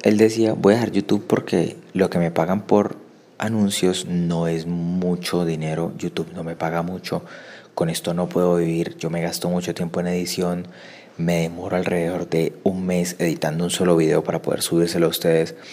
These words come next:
Me encanta, pero no llega tanta gente, por ende no tengo una buena monetización de él. Intenté en algún momento hacer cursos, pero los cursos no fueron bien pagos.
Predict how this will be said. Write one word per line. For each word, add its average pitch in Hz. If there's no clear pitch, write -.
Me 76
encanta, 85
pero 82
no -
llega 170
tanta 85
gente, 87
por 82
ende 82
no 87
tengo 87
una 87
buena 85
monetización 87
de 87
él. 85
Intenté 90
en 90
algún 92
momento 92
hacer 87
cursos, 85
pero 73
los 65
cursos 78
no 85
fueron 87
bien 85
pagos. 90